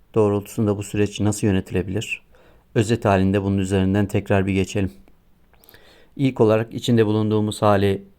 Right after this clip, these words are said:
tanımlayıp durumumuz nedir bunu ortaya koyuyoruz. Ben bağımlı mıyım?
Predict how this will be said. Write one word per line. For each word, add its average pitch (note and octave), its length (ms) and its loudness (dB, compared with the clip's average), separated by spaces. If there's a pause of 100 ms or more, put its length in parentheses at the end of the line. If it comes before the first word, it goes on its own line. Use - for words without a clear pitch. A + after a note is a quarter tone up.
(160)
tanımlayıp G#2 720 0 (1900)
durumumuz A2 520 2
nedir G#2 280 2
bunu G#2 180 2
ortaya G2+ 320 0
koyuyoruz. G2+ 560 -2 (1000)
Ben A2 220 2
bağımlı G#2 340 4
mıyım? F#2 300 0